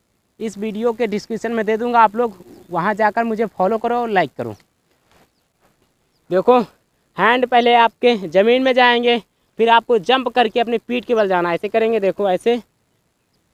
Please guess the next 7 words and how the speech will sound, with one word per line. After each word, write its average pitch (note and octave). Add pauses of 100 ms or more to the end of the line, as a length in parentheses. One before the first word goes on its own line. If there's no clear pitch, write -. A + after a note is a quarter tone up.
(140)
ऐसे, A3+ (640)
ऐसे F3
किया। A#3 (300)
अब F3
यहीं G3+
से - (600)
ऐसे, F3+